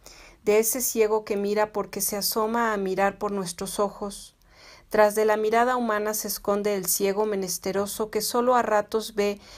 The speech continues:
y parcialmente a quien solo se le dan limosnas de visiones, dejándole intacta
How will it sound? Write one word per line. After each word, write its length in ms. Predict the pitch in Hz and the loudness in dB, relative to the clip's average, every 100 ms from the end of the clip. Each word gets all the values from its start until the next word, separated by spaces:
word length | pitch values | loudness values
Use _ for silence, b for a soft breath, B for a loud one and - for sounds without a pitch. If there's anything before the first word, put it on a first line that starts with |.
| B | B
y 140 | - 214 | -8 2
parcialmente 1000 | 214 208 - 240 240 226 214 208 208 233 B B B | 4 4 4 2 2 0 -2 -2 -4 -4 B B B
a 140 | 214 | 2
quien 240 | 214 208 208 | 4 0 0
solo 360 | - 240 247 | 0 2 2
se 180 | 262 233 | 0 -2
le 100 | 202 | 0
dan 240 | 196 208 214 | 2 2 0
limosnas 560 | 202 202 202 220 208 | -2 -2 -2 -4 -2
de 100 | 196 | -4
visiones, 760 | 185 - 208 190 190 190 - - B B B | -4 -4 -2 0 -2 -4 -8 -10 B B B
dejándole 640 | - 202 226 214 226 240 | -2 -2 2 0 2 0
intacta 680 | 202 180 196 196 - 202 196 | -2 0 0 0 -2 -8 -8